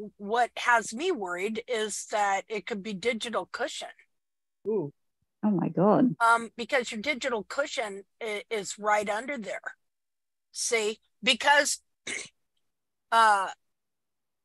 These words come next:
Speaker 1: so, but you would think it would, it would bleed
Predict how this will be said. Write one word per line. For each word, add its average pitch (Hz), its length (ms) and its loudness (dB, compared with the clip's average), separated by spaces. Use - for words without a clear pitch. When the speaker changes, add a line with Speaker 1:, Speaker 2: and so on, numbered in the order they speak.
Speaker 1:
so, 254 300 0
but 233 240 0
you 269 140 -4
would 247 220 0
think 285 260 -4
it 208 100 -2
would, 185 360 -8
it 220 160 -4
would 196 260 -6
bleed 208 720 -6